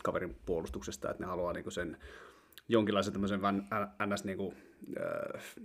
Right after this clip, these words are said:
en mä tiedä, voisiko sitä sanoa tasapeliä vai mi-, miksi sitä sanoo, mut se vaan, että niinku pääsee jatkaan siellä maton pinnassa.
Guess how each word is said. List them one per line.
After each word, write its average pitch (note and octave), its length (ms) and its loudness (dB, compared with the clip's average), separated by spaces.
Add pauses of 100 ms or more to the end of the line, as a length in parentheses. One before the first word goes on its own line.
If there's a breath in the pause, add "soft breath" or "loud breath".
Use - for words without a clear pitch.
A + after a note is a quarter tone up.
(500)
en G2 60 -4
mä G2 80 0
tiedä, G2+ 160 0
voisiko G#2 200 -2
sitä G#2 120 -4
sanoa G#2 240 0
tasapeliä G2+ 600 4
vai G2 140 4
mi-, G#2+ 220 2
miksi A2 200 0
sitä F#2+ 160 0
sanoo, F#2+ 160 -2
mut F#2 160 -2
se G2 140 2
vaan, F#2+ 140 2
että - 140 -6
niinku F2+ 160 -4
pääsee F#2+ 520 0
jatkaan F#2+ 360 0
siellä F2 180 -4
maton F2+ 300 -2
pinnassa. F#2 320 -4